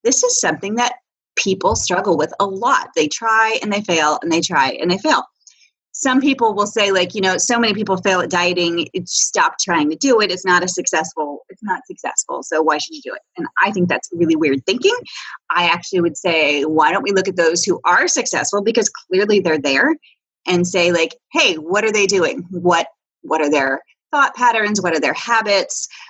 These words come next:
What do they do that makes them successful?" And so that is what we are gonna talk about today.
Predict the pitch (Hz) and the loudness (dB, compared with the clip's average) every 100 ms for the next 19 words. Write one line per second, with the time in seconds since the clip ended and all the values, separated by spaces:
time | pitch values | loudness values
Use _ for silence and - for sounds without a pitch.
0 | _ - 190 247 - 214 196 190 170 170 | _ -4 0 0 0 -2 2 2 2 2
1 | 160 - 165 143 - 135 147 - - 339 | 0 0 0 -2 -2 -2 -2 -2 0 0
2 | - - - _ _ _ 185 180 - 175 | 0 -4 -12 _ _ _ -2 0 2 2
3 | 165 190 254 202 - 190 190 185 185 180 | 2 0 0 0 -2 -2 0 2 2 2
4 | 170 175 - - 185 135 - 160 139 175 | 0 0 0 0 0 -2 0 0 2 2